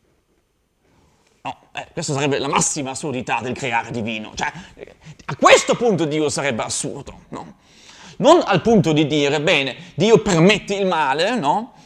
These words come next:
E quindi in qualche, Dio permette il male, e quindi se la intendiamo così, se prendiamo queste frasi poi sul serio, eh, certo, no? Che Dio in qualche modo lo presuppone.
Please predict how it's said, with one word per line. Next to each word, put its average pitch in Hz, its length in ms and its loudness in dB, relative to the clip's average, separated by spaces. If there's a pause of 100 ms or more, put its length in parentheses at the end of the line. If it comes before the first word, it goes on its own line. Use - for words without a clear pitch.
(280)
E - 100 -6
quindi 320 280 4
in 233 100 2
qualche, 196 580 2
Dio 196 180 2
permette 190 500 2
il 240 80 0
male, 262 280 0
e - 120 -8
quindi 190 640 0
se 170 500 -8 (1040)
la - 140 -20
intendiamo 127 440 -4
così, 131 480 -4
se 151 220 -6
prendiamo 147 400 2
queste 160 340 0
frasi 127 440 -4
poi 95 260 -8
sul 160 160 -4
serio, 123 580 -8
eh, - 120 -20
certo, - 380 -18
no? 160 220 -18
Che - 300 -20
Dio 147 540 2 (100)
in 202 80 -14
qualche 139 260 -18
modo 117 280 -16
lo - 80 -14
presuppone. - 760 -10